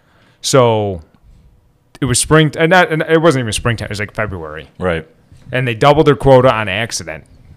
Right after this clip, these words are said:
Speaker 2: Oh, God.
Speaker 1: And this is the time that the wolves were pregnant.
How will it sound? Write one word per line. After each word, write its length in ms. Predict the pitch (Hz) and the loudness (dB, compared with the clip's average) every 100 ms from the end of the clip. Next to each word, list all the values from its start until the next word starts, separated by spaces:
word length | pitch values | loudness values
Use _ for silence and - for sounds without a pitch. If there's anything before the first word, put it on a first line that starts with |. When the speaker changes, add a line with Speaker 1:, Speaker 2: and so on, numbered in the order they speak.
| - 87 | -16 -10
Speaker 2:
Oh, 120 | 80 | -10
God. 420 | - 82 80 80 _ - - _ - | -10 -10 -10 -12 _ -20 -20 _ -10
Speaker 1:
And 180 | 117 | -2
this 140 | 151 170 | 0 0
is 40 | |
the 80 | 135 | -2
time 200 | - 139 | -2 0
that 120 | 127 | 0
the 80 | 123 | 0
wolves 220 | 117 120 | 2 2
were 60 | 98 | 0
pregnant. 380 | 92 107 85 | -2 -2 -4